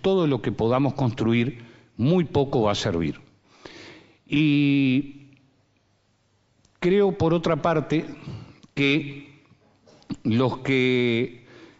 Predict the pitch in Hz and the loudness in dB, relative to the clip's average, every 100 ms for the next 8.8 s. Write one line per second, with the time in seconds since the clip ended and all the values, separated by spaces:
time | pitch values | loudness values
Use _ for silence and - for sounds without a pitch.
0 | _ 104 127 131 151 202 202 170 147 151 | _ -4 0 2 2 2 2 2 2 2
1 | 170 151 147 175 160 156 113 131 127 170 | 2 2 2 2 2 0 0 0 0 0
2 | 170 147 120 156 160 143 123 147 143 131 | 2 2 2 2 2 2 2 2 2 2
3 | 143 107 123 156 - - - - - - | 0 -2 -4 -6 -10 -20 -20 -20 -20 -20
4 | - _ 120 160 156 175 170 165 139 135 | -20 _ 0 0 2 2 4 4 2 2
5 | - 123 120 120 123 147 139 147 143 131 | 0 0 2 2 4 2 0 -2 -2 -2
6 | - - 98 117 120 127 127 127 - - | -6 -6 -2 0 2 2 0 -2 -6 -20
7 | - _ _ 127 113 117 104 127 110 90 | -20 _ _ -4 -2 -2 -2 0 0 0
8 | 82 78 104 107 104 104 101 | -2 -2 0 0 0 0 -2